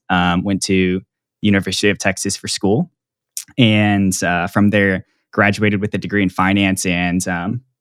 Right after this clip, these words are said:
thought that, you know, the intersection of healthcare and, and finance would be, um, you know, really interesting, but also very stable. So went into that and found myself at a firm called V M G Health, where I had some great mentors and got a ton of great exposure to,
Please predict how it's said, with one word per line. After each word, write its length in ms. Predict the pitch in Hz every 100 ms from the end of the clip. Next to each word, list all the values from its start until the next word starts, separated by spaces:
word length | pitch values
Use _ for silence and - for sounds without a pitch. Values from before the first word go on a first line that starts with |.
| _
thought 220 | - 117
that, 160 | - 107
you 80 | 101
know, 260 | 98 92
the 200 | 87 82
intersection 420 | 107 107 107 107 -
of 80 |
healthcare 500 | - 95 - - 92
and, 140 | 87 85
and 140 | 92
finance 400 | 92 92 90 87
would 80 | 98
be, 280 | 87 80 80 _ _ _ _
um, 220 | 92 85 85
you 80 | 101
know, 80 |
really 180 | 95 95
interesting, 440 | - 101 117 - 151
but 140 | 107
also 200 | 101 -
very 220 | 98 101
stable. 640 | 101 - - 85 104 156 - _ _ _ _
So 800 | - - 107 104 98 95 95 113
went 160 | 117
into 160 | 101 113
that 320 | 101 98 101 - _ -
and 380 | 104 101 95
found 180 | - 101
myself 400 | 98 101 101 92
at 140 | 95 90
a 140 | 87
firm 280 | - 101 101
called 240 | 95 90
V 160 | 95 95
M 80 | 95
G 160 | 90
Health, 460 | 82 92 92 92 -
where 140 | 95
I 200 | 92 92 95 _ _
had 180 | - 101
some 140 | 104
great 200 | 92 104
mentors 600 | 95 101 98 98 98 95
and 100 | 95
got 100 | 92
a 60 | 90
ton 220 | - 101
of 80 | 90
great 160 | 92 92
exposure 480 | - 92 87 90
to, 520 | 87 - 87 85 82